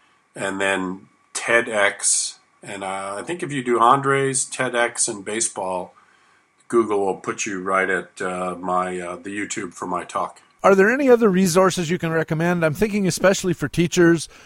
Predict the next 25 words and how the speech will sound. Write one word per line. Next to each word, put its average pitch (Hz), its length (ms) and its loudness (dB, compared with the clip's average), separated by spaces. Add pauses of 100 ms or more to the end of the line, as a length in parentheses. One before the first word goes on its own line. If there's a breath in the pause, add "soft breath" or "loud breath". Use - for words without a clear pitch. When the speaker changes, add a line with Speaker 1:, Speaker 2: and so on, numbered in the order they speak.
(100 soft breath)
Speaker 2:
or 143 120 -2
for 135 120 -6
people 156 380 2
interested 156 580 2
in, 135 380 -6 (140)
in 170 160 0
this 151 180 -2
work 165 220 2
that 143 160 -2
you're 135 80 0
doing, 139 240 0
combining 139 560 0 (340 loud breath)
baseball 143 500 4
and 123 100 -4
science 131 340 0
education. 139 640 -2 (160)
Speaker 1:
Yes, 143 280 6
well, 117 540 8
saber, 120 640 4
the 98 140 -6
Society 113 560 0
for - 80 -6
American 98 460 -2
Baseball 98 400 -4
Research, 95 680 -6